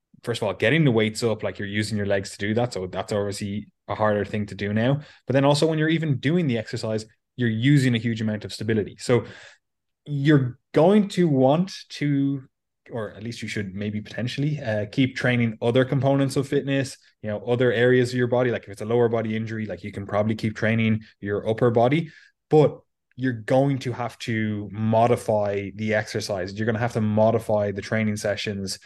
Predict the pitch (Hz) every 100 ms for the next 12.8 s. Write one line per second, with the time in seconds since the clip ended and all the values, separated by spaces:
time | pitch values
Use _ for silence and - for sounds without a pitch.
0 | - - 104 90 110 107 107 104 101 101
1 | 120 104 101 113 104 - 113 107 107 110
2 | 101 110 95 - _ _ - - 110 104
3 | - 98 95 98 104 107 107 104 101 98
4 | 104 104 101 98 92 95 - 104 107 101
5 | 95 - _ _ _ 120 110 110 104 -
6 | - - 101 131 - - - - 139 156
7 | 175 156 139 123 - 117 107 104 107 117
8 | 117 113 - 131 113 113 131 139 123 117
9 | 113 107 104 104 95 - - - 110 107
10 | 110 104 107 104 101 98 - 95 104 107
11 | 113 113 107 92 - 107 107 110 113 110
12 | 104 104 120 113 104 101 107 101